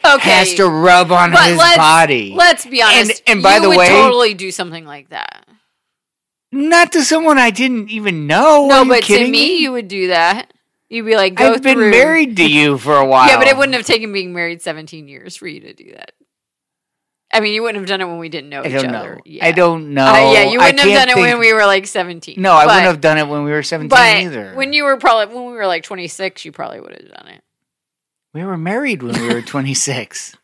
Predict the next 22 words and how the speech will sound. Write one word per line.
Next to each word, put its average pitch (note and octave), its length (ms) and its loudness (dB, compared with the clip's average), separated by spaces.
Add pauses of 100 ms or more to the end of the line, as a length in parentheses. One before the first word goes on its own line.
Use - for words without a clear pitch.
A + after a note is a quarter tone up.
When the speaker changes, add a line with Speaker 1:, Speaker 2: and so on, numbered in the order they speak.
(380)
Speaker 1:
I - 120 -6
mean C4 600 -6 (200)
<laughs> B3 40 -20 (2250)
Speaker 2:
Yes, C#4 280 -2
when G3 240 0
we're A3 160 2
married, G3+ 500 0
yes. E3 580 -4 (640)
Speaker 1:
So D4+ 160 -2
that, C#4+ 300 2
but A#3+ 100 -6
that, B3+ 300 -4
that F#3+ 420 0
is F3+ 180 -14
not D3+ 540 -6 (360)
Speaker 2:
I D#3 120 -4
get D#3 160 -4
freezies G#2+ 680 -10
on G2 200 -18
you, G2+ 200 -20
on A2+ 220 -14
you. G#2 140 -20